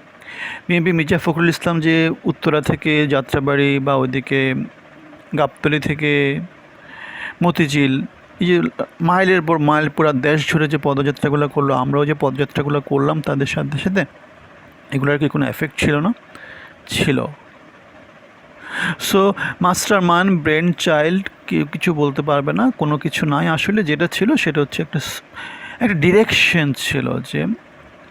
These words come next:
কেউ দিয়েছে, তারেক রহমান দিয়েছে, বিএনপি মহাসচিব দিয়েছে, সমন্বয়করা দিয়েছে।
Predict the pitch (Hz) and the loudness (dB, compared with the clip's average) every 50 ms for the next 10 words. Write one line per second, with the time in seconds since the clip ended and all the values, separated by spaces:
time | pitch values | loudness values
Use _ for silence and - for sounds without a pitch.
0 | - - - - - - - - - - - 175 175 170 143 143 139 135 135 120 | -20 -20 -18 -16 -16 -16 -16 -16 -6 0 2 4 4 4 4 2 2 2 2 0
1 | - - - 131 127 127 - - - - - - - - - - - - - - | -2 -4 -2 -2 -2 -2 -4 -8 -12 -18 -20 -20 -20 -20 -20 -20 -20 -20 -20 -20
2 | - - - - - - - - - 156 151 156 151 - 165 151 147 147 156 156 | -20 -20 -20 -20 -20 -20 -14 -6 -2 0 0 0 0 0 2 2 4 4 2 2
3 | 151 143 143 139 139 131 - - - 147 143 143 131 127 127 123 127 123 127 143 | 2 2 2 2 2 0 -2 -4 -2 0 0 0 0 0 0 0 0 0 0 0
4 | 143 139 143 143 165 180 175 - 180 156 165 156 143 135 143 135 139 135 131 - | 0 0 0 0 0 0 0 -2 -2 -2 -2 -4 -4 -2 -2 -2 -2 -2 -4 -6
5 | - 151 151 160 - - - 131 139 156 165 160 156 156 156 160 - - 160 160 | -6 -4 -4 -2 -2 -2 -2 0 0 0 0 0 0 0 0 0 0 -2 -2 -2
6 | 147 147 139 135 135 135 - - - 160 | -2 -2 -2 -2 -2 -4 -4 -6 -6 -6